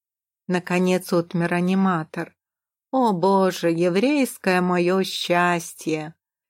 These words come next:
Ты, бейся, мне заплатишь за шарики и за анимацию полную сумму!»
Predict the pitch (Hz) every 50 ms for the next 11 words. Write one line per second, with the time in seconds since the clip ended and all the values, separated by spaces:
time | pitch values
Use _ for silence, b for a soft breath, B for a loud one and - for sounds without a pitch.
0 | _ _ _ - 214 214 233 240 220 208 220 220 220 220 208 - - 214 202 202
1 | 190 202 208 202 185 202 196 196 - 175 175 185 190 190 185 - 196 180 175 -
2 | 185 180 170 - - 180 180 180 180 180 175 170 170 - 185 180 180 170 165 185
3 | 180 180 180 180 175 180 175 175 175 175 170 170 - - 180 175 170 165 - -
4 | 180 190 233 247 233 226 226 226 220 208 202 - - - - 185 180 180 170 165
5 | 165 165 160 170 175 170